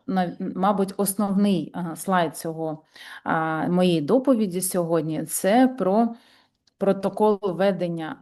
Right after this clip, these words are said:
Н А Д з титрацією дози. Тобто, у нас є флакон. Ми знаємо чітко, що там п'ять мілілітрів активної речовини.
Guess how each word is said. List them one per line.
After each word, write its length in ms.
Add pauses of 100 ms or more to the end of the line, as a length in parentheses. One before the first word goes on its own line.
Н 180
А 100
Д 380
з 80
титрацією 680
дози. 460 (140)
Тобто, 400 (320)
у 20
нас 220
є 100
флакон. 560 (920)
Ми 180
знаємо 460 (220)
чітко, 400
що 160
там 240
п'ять 500
мілілітрів 760
активної 560
речовини. 600